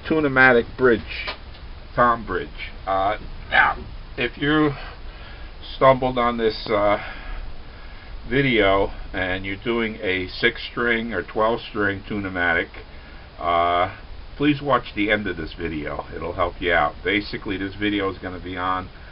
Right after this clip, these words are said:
using a Tune-o-matic for a tenor guitar, octave mandolin, even a regular mandolin, bouzouki, stuff like that for an arch top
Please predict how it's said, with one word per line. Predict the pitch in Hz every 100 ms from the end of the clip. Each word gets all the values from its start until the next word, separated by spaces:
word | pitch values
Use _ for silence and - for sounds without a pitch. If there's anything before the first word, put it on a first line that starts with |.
| - - - - - - -
using | 98 113 113
a | 92 -
Tune-o-matic | 127 117 107 101 98 95 - -
for | 90 87 80
a | 78 78 78
tenor | 110 107 117
guitar, | 117 - 110 104 104 107 120 - - - - - - - - - - - -
octave | - 92 - 101 98
mandolin, | 98 98 95 95 98 98 101 101 104 117 - - - -
even | 95 104 98
a |
regular | 92 104 101 92
mandolin, | 87 85 85 85 90 90 85
bouzouki, | 82 82 101 101 107 101
stuff | - 104 98
like | - 90 -
that | 92 87
for | 90
an | 85
arch | 90 90 - -
top | 95